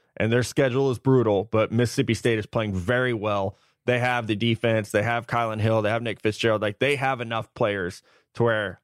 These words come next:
I, I think they could sneak in and, and be a surprise team, if, especially if we get a couple losses in there. Like, Alabama's probably gonna go, uh, undefeated.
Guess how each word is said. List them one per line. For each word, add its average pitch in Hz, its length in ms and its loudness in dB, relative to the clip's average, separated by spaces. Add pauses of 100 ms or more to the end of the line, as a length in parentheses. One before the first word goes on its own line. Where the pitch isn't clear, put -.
I, 117 300 -2
I 123 40 -6
think 120 240 -2
they 113 140 2
could 107 200 -2
sneak 110 400 -4
in 104 200 0
and, 101 220 -4
and 101 140 -4
be 110 120 0
a 104 60 0
surprise 104 400 -2
team, 113 300 -2
if, 147 160 -2 (360)
especially 208 440 2
if 139 80 -4
we 139 100 -2
get 127 140 -2
a 113 40 -4
couple 107 300 -4
losses 92 460 0
in 95 100 0
there. 92 220 -2 (280)
Like, 127 280 -4
Alabama's 127 600 -2
probably 113 360 -2
gonna 110 180 -6
go, 104 320 -2 (380)
uh, - 260 -8 (100)
undefeated. 107 640 -4